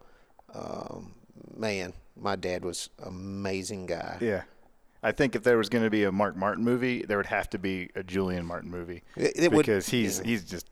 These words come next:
Speaker 2: wild, man, like you said.
Speaker 1: Yeah, it would
Speaker 2: Yeah.
Speaker 1: be, it would be a mistake to do a Mark Martin movie. It would be a hit
Speaker 2: Yeah.
Speaker 1: movie if you did a Julian Martin movie.
Speaker 2: Yeah.
Speaker 1: I mean, he was, he was insane. I mean, he did, no,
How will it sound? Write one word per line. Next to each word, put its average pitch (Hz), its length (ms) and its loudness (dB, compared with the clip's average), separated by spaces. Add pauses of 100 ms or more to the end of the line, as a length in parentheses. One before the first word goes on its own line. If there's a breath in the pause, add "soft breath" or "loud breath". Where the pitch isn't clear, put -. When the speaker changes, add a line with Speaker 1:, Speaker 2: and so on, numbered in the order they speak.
(140)
Speaker 2:
wild, 131 240 0
man, 85 160 -4
like 92 120 -6
you 87 40 -10
said. 127 360 -8
Speaker 1:
Yeah, 107 160 2
it 101 80 4
would 143 120 6
Speaker 2:
Yeah. - 40 -4
Speaker 1:
be, 156 180 6
it 165 140 6
would 160 200 4
be 139 300 8
a 120 60 2
mistake 107 760 4
to 101 120 -4
do 98 320 -2
a 92 40 0
Mark 98 280 -2
Martin 95 320 -2
movie. 90 340 -4
It 90 80 -4
would 98 240 -2
be 110 220 4
a 98 80 2
hit - 560 0 (200)
Speaker 2:
Yeah. 123 160 -2
Speaker 1:
movie 98 400 2 (320 soft breath)
if 107 160 -2
you 98 100 -4
did 95 360 2 (140)
a 95 80 -4
Julian 92 320 -4
Martin 92 280 -8
movie. 90 260 -2
Speaker 2:
Yeah. 101 100 2
Speaker 1:
I - 20 -2
mean, 104 220 0
he 113 140 2
was, 110 180 0 (340 loud breath)
he 170 160 4
was 135 160 2
insane. 107 640 -2
I 110 40 2
mean, 127 200 2
he 165 180 -2
did, 127 540 4 (360 loud breath)
no, 180 280 12